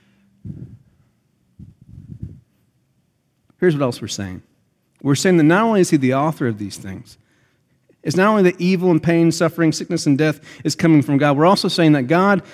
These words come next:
needs these things. He needs these things to gain glory. See, what's hidden behind these statements is the concept that what?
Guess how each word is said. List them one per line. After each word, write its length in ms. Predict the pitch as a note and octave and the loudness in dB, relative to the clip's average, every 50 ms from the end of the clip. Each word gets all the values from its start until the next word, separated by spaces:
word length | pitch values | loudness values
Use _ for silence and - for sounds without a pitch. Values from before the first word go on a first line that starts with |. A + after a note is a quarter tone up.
| - - | -6 0
needs 520 | C#3 C#3 C#3+ D#3+ F3+ F#3 F#3+ F#3 E3 D#3 C3+ | 2 4 6 6 6 4 2 -2 -6 -6 -6
these 280 | B2 A2+ A2+ G#2 - | -6 -6 -6 -8 -12
things. 460 | - - E2 - B2+ C#3+ - - - _ _ _ _ _ _ _ _ _ _ _ - | -18 -18 -18 -18 -20 -20 -20 -20 -20 _ _ _ _ _ _ _ _ _ _ _ 2
He 100 | E3+ E3 | 4 4
needs 460 | D#3+ E3+ F#3 G#3+ B3 C4 B3+ G3+ F3 | 6 6 6 6 6 6 4 4 2
these 240 | G#3 A3 G#3 - - | 0 0 0 0 0
things 320 | - F#3+ F3+ F3 D#3 - | 0 2 2 2 2 0
to 120 | - D3 | -2 -4
gain 280 | C3 C3+ C#3+ C#3 C#3 C#3 | -2 0 0 2 2 4
glory. 320 | C3 C3+ C#3 C3+ C3 B2 | 4 4 2 2 0 0
See, 240 | A#2+ - - A3+ A3 | -2 0 2 2 2
what's 280 | G#3 G3+ G3+ G3+ - - | 2 2 2 0 0 0
hidden 340 | - C#4 D4 D#4 C4+ A#3+ G3+ | 2 4 6 6 8 6 6
behind 440 | G#3 F3+ F3 G#3+ G#3+ A3+ G#3+ G#3 | 4 2 0 0 2 4 4 6
these 120 | F#3+ F#3 - | 4 4 2
statements 540 | - - F#3+ E3 C3 C#3 C3+ C3+ C3+ - - | 0 0 0 0 0 0 0 0 -2 -2 0
is 180 | E3+ D#3+ D3+ | 0 0 0
the 100 | - E3+ | 0 -4
concept 540 | - - F#3+ F#3+ F#3+ F#3 - F#3 F3+ D3+ - | -4 0 0 2 2 2 0 0 -2 -2 -2
that 100 | D#3 B2+ | -4 -2
what? 220 | D#3 D#3 C3+ - | 0 0 -2 -4